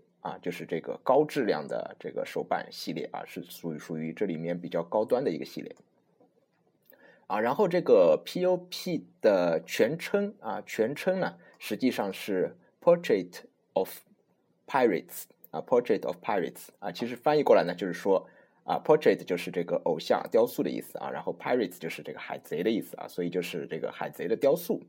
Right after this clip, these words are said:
啊，海贼的雕像啊等等这个意思啊，然后它的比例呢啊是基本上是以一比八为主啊，当然里面有一些，呃，动画里面体型特别巨大的这些角色啊，不可能做的真正的一比八啊，但是呢，基本上，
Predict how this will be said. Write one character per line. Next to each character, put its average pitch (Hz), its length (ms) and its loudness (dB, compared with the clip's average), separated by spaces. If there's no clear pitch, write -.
啊， - 200 -10
海 - 160 -10
贼 78 180 -8
的 76 300 0
雕 120 140 2
像 180 260 0
啊 - 220 -12
等 180 120 -8
等 - 160 -6
这 - 120 -8
个 85 40 -4
意 98 140 0
思 - 240 -12
啊， - 140 -6
然 - 120 -2
后 156 140 2
它 - 160 -4
的 165 100 4
比 92 320 -4
例 135 200 2
呢 95 180 -2
啊 85 160 -4
是 - 400 -6
基 123 160 -2
本 82 180 2
上 98 160 0
是 95 160 -6
以 87 200 -4
一 120 120 -2
比 85 240 -6
八 - 260 -4
为 92 160 -2
主 92 220 -8
啊， 82 140 -2
当 113 140 0
然 120 140 2
里 98 80 0
面 92 240 0
有 87 180 0
一 95 120 -2
些， 120 200 0
呃， - 140 -4
动 113 160 2
画 110 140 2
里 95 40 2
面 95 140 -2
体 - 160 -6
型 87 180 -6
特 117 220 4
别 98 160 2
巨 113 180 -4
大 98 240 0
的 87 120 0
这 87 160 -4
些 90 140 -4
角 87 200 0
色 90 220 2
啊， 85 160 -4
不 - 120 -4
可 - 160 -2
能 85 140 -2
做 98 160 2
的 92 100 4
真 107 280 0
正 104 160 0
的 82 80 0
一 92 100 -2
比 - 140 -6
八 - 160 0
啊， 85 200 -2
但 95 140 -2
是 107 100 -8
呢， 95 120 0
基 107 160 -6
本 107 120 2
上， 101 200 0